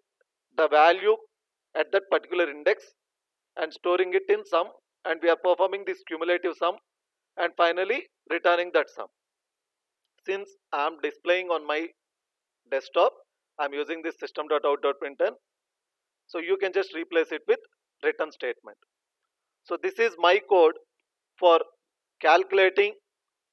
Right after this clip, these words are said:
the sum of non-prime index values, where you will be given two inputs, array containing values, and then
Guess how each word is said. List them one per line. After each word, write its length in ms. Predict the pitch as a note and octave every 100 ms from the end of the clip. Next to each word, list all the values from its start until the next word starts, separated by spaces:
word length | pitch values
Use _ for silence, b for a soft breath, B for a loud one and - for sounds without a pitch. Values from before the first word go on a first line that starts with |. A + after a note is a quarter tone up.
| _ _
the 120 | D3+ C#3+
sum 200 | F3 E3 F#3
of 180 | F#3 - _ _ _ _ _ _ _ _ _ -
non-prime 560 | D3+ F#3+ G3+ F#3+ F#3+
index 340 | E3 E3 F3 -
values, 400 | C#3+ C3 A2 A2 _ _ _ _ _ -
where 240 | C#3+ F3
you 120 | F3
will 140 | E3 D#3+
be 120 | F#3+
given 280 | E3+ D#3+ D3 - _ _ _ _ _
two 200 | F3+ F#3 D#3+
inputs, 360 | C#3+ G3 G#3+ - _ _ _ _ _ _ _ _ C3
array 360 | C#3 D#3+ G#3+ - - _ _ _ _ -
containing 540 | D3+ D3+ F3+ F3 C3 _ _ _ _ _ _ -
values, 440 | C3+ C#3+ D#3 D#4+ - _ _ _ _ _ _ -
and 220 | E3+ E3+
then 160 | E3